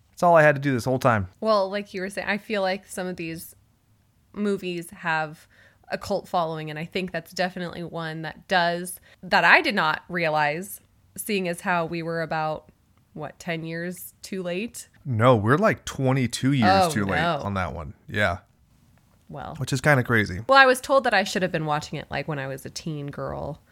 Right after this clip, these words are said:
Speaker 2: and I just never happened, so.
Speaker 1: So you're still, like, no, not, don't wanna call you out.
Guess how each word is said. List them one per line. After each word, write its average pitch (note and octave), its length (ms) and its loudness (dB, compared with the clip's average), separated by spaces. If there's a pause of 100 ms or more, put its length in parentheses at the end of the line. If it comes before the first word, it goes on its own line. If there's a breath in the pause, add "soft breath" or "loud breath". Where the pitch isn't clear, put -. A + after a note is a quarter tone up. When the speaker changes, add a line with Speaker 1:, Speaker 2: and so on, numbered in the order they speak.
(140)
Speaker 2:
and D#3+ 160 -4
I C3+ 120 -6
just - 400 -14 (320)
never - 280 -12
happened, - 420 -14
so. - 300 -18 (180)
Speaker 1:
So - 120 -8
you're G#2 160 0
still, B2+ 460 -6
like, F#2+ 400 -8 (520)
no, G#2 320 0
not, A2+ 200 2
don't A#2 140 2
wanna G#2+ 180 2
call A2 260 2
you G2 100 -2
out. A#2 300 4